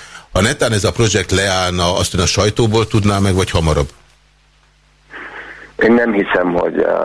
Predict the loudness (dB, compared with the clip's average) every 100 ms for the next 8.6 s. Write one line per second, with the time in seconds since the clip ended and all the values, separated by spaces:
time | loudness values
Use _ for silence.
0 | -2 -4 -4 -2 0 0 -2 0 0 0
1 | -2 -2 -2 -2 -4 -4 -6 -6 -4 -2
2 | -2 -4 -4 -8 -4 -4 -6 -6 -6 -4
3 | -2 -2 -4 -8 -6 -8 -2 0 2 2
4 | 2 2 0 0 0 2 2 2 0 2
5 | 2 0 0 0 0 0 -2 0 -2 0
6 | 0 2 2 2 0 0 2 0 0 0
7 | 0 2 2 2 0 0 0 0 0 0
8 | -2 0 0 2 0 -4